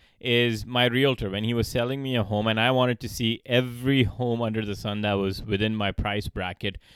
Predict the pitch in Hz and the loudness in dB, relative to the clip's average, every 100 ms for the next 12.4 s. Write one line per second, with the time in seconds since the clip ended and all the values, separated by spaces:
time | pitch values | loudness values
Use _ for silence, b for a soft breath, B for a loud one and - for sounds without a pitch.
0 | B B - 101 98 95 - _ - 120 | B B -2 0 0 -2 -8 _ -6 0
1 | 135 147 123 127 113 110 160 123 - 113 | 4 4 4 4 4 2 0 0 0 0
2 | 131 123 - 117 - 107 104 - 104 104 | 2 0 0 -4 -4 -6 -4 -4 -4 -4
3 | 110 101 90 90 113 131 127 113 110 110 | -4 -4 -6 -8 -6 -6 -4 -4 -4 -4
4 | 101 - 113 117 113 110 110 104 101 101 | -4 -2 -2 0 0 -2 -6 -6 -4 -4
5 | 98 139 - B B - - - 131 - | -4 -4 -6 B B -18 -16 -14 -14 -6
6 | 139 131 135 135 131 151 147 - 143 131 | -2 0 0 0 0 0 0 -2 -4 -4
7 | 120 101 104 - 113 - 107 98 - 107 | -6 -4 -4 -2 -6 -4 -6 -6 -4 -2
8 | 104 90 92 104 107 - 104 107 101 90 | -2 -4 -4 -6 -6 -8 -6 -6 -6 -8
9 | - 107 101 98 92 - 139 135 131 131 | -8 -6 -6 -6 -8 -4 -4 -2 -4 -4
10 | 127 117 95 95 107 110 101 92 90 - | -6 -8 -8 -6 -4 -4 -6 -10 -12 -6
11 | 139 139 113 107 98 B B B - 156 | -4 -4 -6 -8 -8 B B B -8 0
12 | 160 180 151 | 0 -2 -10